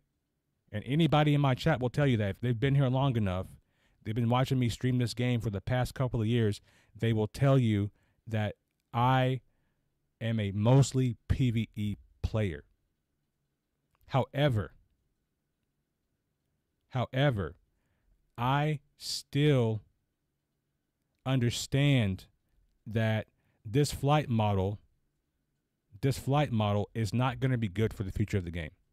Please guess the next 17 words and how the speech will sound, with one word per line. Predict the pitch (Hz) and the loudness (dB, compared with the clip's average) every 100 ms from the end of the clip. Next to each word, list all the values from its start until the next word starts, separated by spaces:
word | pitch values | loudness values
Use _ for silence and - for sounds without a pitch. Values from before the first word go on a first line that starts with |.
| _ _ _ _ _ _ _ | _ _ _ _ _ _ _
And | 113 113 - _ | -4 -2 -4 _
I | 123 147 170 165 - _ _ _ | -2 0 2 0 -4 _ _ _
am | 117 113 107 _ _ _ _ 117 | -4 -2 -4 _ _ _ _ -2
going | 135 143 143 | 0 2 0
to | 139 123 | -2 -4
beat | 98 - 143 151 | -4 0 0 2
this | - 147 - | 0 0 0
horse. | 175 151 107 - - - _ _ _ _ _ _ _ _ _ _ | 4 6 4 0 -12 -16 _ _ _ _ _ _ _ _ _ _
No | - 117 123 | -4 0 2
animal | 156 160 151 | 4 6 6
cruelty, | 185 185 - 131 | 8 8 6 2
Peter. | - 101 101 104 - _ - | 2 0 0 -4 -12 _ -8
No | 104 | -4
animal | 123 143 139 | -2 -2 -2
pu-, | 131 170 165 - | 0 0 0 -2
cruelty, | - 160 139 107 | 0 2 2 -2
Peter. | 101 92 104 | -2 -2 -6